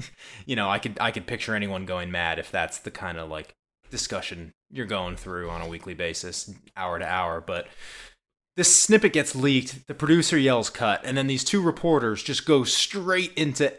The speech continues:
A, talking about how boring he is, and B, mocking his speech impediment. Um, it was pretty unsavory <laughs> journalistic integrity all around there. Uh,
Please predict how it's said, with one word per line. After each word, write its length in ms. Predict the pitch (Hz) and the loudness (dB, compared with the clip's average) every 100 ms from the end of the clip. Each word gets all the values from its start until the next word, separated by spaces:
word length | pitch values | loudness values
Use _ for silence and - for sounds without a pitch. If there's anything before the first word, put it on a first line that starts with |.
| 156 | 2
A, 300 | 160 131 131 | 4 4 2
talking 320 | 143 131 139 | 2 2 2
about 200 | 131 120 | 0 2
how 100 | 131 | 0
boring 400 | 127 135 135 131 | 0 0 0 0
he 160 | 110 120 | -2 -2
is, 160 | 113 107 | -2 -4
and 240 | 147 135 | -4 2
B, 200 | 151 147 | 4 6
mocking 400 | 131 123 117 117 | 6 2 2 -2
his 120 | 107 | -2
speech 320 | - - 113 - | -2 -2 -6 -6
impediment. 500 | 80 85 82 87 - _ _ _ - - - _ - | -8 -8 -8 -10 -14 _ _ _ -20 -20 -20 _ -6
Um, 500 | 101 92 90 90 - | -2 0 -2 -4 -10
it 160 | 123 117 | -12 -8
was 260 | 127 120 | -4 -4
pretty 320 | - 147 202 156 | 0 10 10 10
unsavory 720 | 135 131 - 139 143 123 131 | 6 6 8 8 6 4 4
<laughs> 0 | |
journalistic 840 | - - 156 135 143 - 170 - | 4 4 2 2 2 2 0 0
integrity 840 | 170 - 147 147 127 120 113 113 - _ _ _ _ _ _ _ - 175 190 190 185 - | -2 -2 0 0 0 -2 -4 -8 -12 _ _ _ _ _ _ _ -16 -10 -8 -6 -8 -6
all 300 | - 123 123 | 2 4 4
around 400 | 107 107 104 101 | 4 4 2 2
there. 400 | 98 98 92 85 - | -2 0 -2 -4 -2
Uh, 320 | 110 104 | 0 0